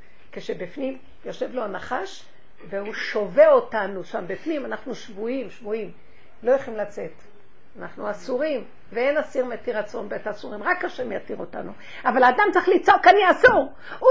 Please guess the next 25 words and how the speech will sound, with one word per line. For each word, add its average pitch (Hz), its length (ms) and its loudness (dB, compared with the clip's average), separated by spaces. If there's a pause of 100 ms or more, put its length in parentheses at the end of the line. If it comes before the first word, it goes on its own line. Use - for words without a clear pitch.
(100)
צריך 453 380 6
לזכור 392 300 8
שהוא 381 240 4
אסור, 403 400 4
כי 440 140 8
אם 403 60 4
הם 370 140 2
לא 359 120 10 (120)
יצעקו, 359 540 6
אז 320 100 6
הם 403 60 -2
חושבים - 280 -2
שהם 370 240 0
בני 403 260 4
חורין. 381 540 0 (1200)
אתם 220 120 -8
רואים 269 220 2
מה 349 100 2
קורה 320 240 4
במדינה? 311 420 2
הכל 302 280 2
רוכש, 311 540 2
שערה, 285 380 -2
הם 302 100 -4
לא 285 100 0